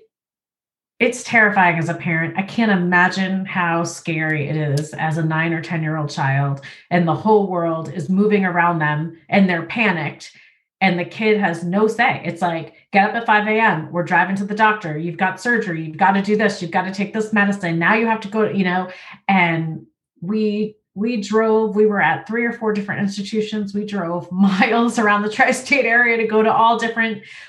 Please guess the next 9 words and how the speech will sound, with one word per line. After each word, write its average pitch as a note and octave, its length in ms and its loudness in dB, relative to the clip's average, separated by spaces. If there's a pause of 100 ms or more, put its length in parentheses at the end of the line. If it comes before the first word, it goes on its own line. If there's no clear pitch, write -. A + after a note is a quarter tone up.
(120)
places. A#3+ 560 0 (480)
He A#3+ 200 -2
didn't C#4+ 240 -4
get B3 160 4
a A#3+ 60 -2
say F3+ 600 0 (220)
about F3 340 2
all E3+ 160 -4
that. C3+ 340 0